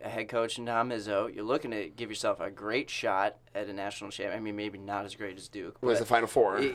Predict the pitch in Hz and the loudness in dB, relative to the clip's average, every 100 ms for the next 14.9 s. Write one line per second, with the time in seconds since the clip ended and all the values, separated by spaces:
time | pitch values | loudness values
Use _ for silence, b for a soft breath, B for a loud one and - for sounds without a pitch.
0 | 131 131 131 131 135 117 120 - 123 110 | 2 2 2 4 6 6 4 2 4 4
1 | 104 120 131 143 131 123 123 117 113 110 | 0 2 2 6 4 4 2 0 2 2
2 | 117 107 107 113 110 113 - 110 107 104 | 0 -2 0 0 0 -6 -2 0 0 -2
3 | 104 104 107 - 110 - 110 113 107 b | -2 -2 -4 -4 -8 -4 -2 0 -2 b
4 | b - 131 135 139 135 123 - - _ | b -8 -2 2 2 0 -4 -12 -20 _
5 | - 117 - - - 131 131 - 139 147 | -4 -4 -6 -10 0 2 2 4 4 4
6 | - 117 117 123 127 110 - 139 131 127 | 2 -8 0 4 4 2 -2 4 6 6
7 | 110 117 135 120 113 117 143 120 107 107 | 2 -4 -2 -2 0 0 0 -2 -2 -2
8 | 107 117 143 131 101 120 120 127 123 127 | -4 2 4 4 0 -6 -2 0 2 4
9 | 113 113 135 135 131 131 139 147 143 131 | 4 6 6 6 4 4 4 6 6 6
10 | 135 131 135 143 143 107 110 107 - 127 | 2 0 0 0 0 -4 -6 -10 -2 2
11 | 107 117 143 139 131 135 135 135 143 143 | 6 8 8 6 4 2 2 2 2 2
12 | 127 123 123 123 147 120 123 117 110 110 | 2 2 2 2 2 0 -2 -6 -4 -4
13 | 117 - 120 117 120 123 143 135 107 101 | -4 0 0 0 -4 -4 -2 -2 -4 -8
14 | - 120 107 110 120 117 117 110 | -2 -2 -2 -4 -4 -2 -4 -6